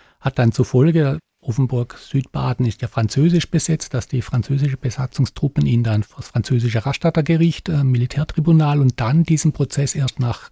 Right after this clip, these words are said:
Konstanz ins Landgericht überweisen. Und dort wird Tillerson tatsächlich zu fünfzehn Jahren Haft verurteilt. Also auch da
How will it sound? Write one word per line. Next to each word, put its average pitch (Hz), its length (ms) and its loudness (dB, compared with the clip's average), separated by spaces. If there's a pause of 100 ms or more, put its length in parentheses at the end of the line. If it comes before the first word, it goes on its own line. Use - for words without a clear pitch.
Konstanz 170 500 0
ins 151 180 0
Landgericht 151 600 -4
überweisen. 139 1040 -2 (600)
Und 120 220 0
dort 143 240 -2
wird - 280 -6
Tillerson 135 440 -2
tatsächlich 123 540 -4
zu - 80 -6
fünfzehn 127 420 0
Jahren 110 400 0
Haft - 280 -6
verurteilt. 104 760 -2 (520)
Also 123 400 2
auch 123 180 2
da 147 540 0